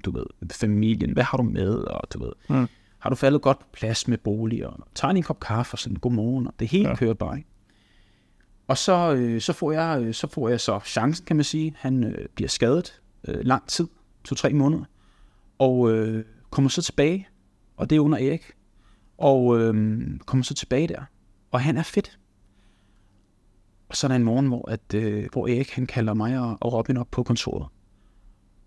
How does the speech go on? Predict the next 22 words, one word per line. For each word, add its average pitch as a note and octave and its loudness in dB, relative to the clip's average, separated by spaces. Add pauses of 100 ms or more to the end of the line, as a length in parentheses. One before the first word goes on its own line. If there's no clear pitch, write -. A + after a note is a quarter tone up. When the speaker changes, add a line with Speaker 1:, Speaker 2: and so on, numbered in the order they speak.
Speaker 1:
hvor A#2+ 0
han A#2+ 0
simpelthen, A#2+ 0
øh, C#3 0
giver, - -2 (180)
giver, - 0 (120)
øh, B2 -2 (800)
beskeden, E3+ 0
at, B2+ -4
øh, A#2+ -2 (220)
prøv A#2+ 0
at A2 2
høre, A#2+ -2 (140)
Dave, C3+ 4 (380)
han - -2
har A2 2
simpelthen G2+ -2
gjort E2 -4
det - -4 (680)
for - -4
godt C3+ 0
til, D3+ 0